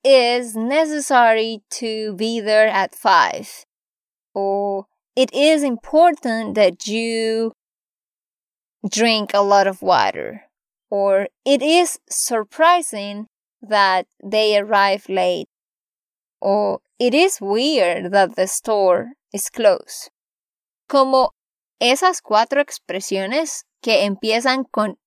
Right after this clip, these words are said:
it, es una expresión impersonal. Y por medio de esto estamos como expresando nuestra opinión,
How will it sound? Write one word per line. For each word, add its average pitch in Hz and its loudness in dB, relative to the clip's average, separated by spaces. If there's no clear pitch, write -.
it, - -2
es 220 -2
una 262 0
expresión 226 -4
impersonal. 202 -4
Y 294 -2
por 285 2
medio 269 2
de 269 2
esto 269 0
estamos 233 -4
como 214 0
expresando 233 -2
nuestra 247 0
opinión, 208 -2